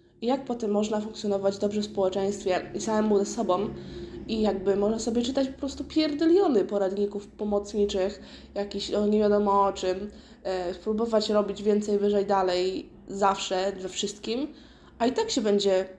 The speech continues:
w jakiś sposób ułomnym na różnych poziomach. I to też wy-, i to wynika totalnie z tego braku ogarniania własnych emocji. I ja się teraz nagle po dwudziestu prawie pięciu latach życia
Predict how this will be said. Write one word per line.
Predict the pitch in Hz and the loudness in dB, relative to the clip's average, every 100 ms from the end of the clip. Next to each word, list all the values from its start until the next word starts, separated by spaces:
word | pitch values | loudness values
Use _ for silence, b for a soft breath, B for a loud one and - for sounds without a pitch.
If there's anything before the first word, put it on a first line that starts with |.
| - _ _ _ | -20 _ _ _
w | |
jakiś | 208 208 | -8 -6
sposób | - 214 233 220 | -6 -6 -6 -2
ułomnym | 240 214 214 202 175 185 202 - - _ _ - - _ - | 2 4 4 4 0 -2 -4 -12 -20 _ _ -20 -20 _ -8
na | 202 185 190 190 185 190 | -4 -2 -2 -2 0 2
różnych | 208 196 196 | 2 2 0
poziomach. | - 202 185 175 202 | 0 -2 0 -2 -4
I | |
to | 208 | -6
też | 202 233 | -4 -2
wy-, | 233 240 | -2 -4
i | 247 | 0
to | 262 294 | 4 6
wynika | 294 294 311 | 6 6 4
totalnie | 320 311 262 240 247 302 330 B B B - | 0 0 0 0 0 -2 -4 B B B -20
z | - | -10
tego | - 240 | -4 -2
braku | 214 240 233 233 302 | 0 6 4 4 0
ogarniania | 262 247 208 214 | 0 0 0 0
własnych | 208 208 233 | -2 -4 -6
emocji. | 311 285 220 - 202 220 | -2 -2 -2 -6 -4 -2
I | |
ja | 226 | -2
się | 233 240 | -2 -2
teraz | 233 233 - - - - - - - - - - | 0 0 -4 -12 -20 -20 -20 -20 -20 -20 -20 0
nagle | 240 254 220 220 | 4 6 6 2
po | 214 233 | 4 0
dwudziestu | 233 226 254 - 233 | 2 0 0 0 0
prawie | 226 247 | 2 2
pięciu | - 240 240 247 | 2 2 4 4
latach | 233 254 226 | 4 4 0
życia | 240 - 202 | -2 2 0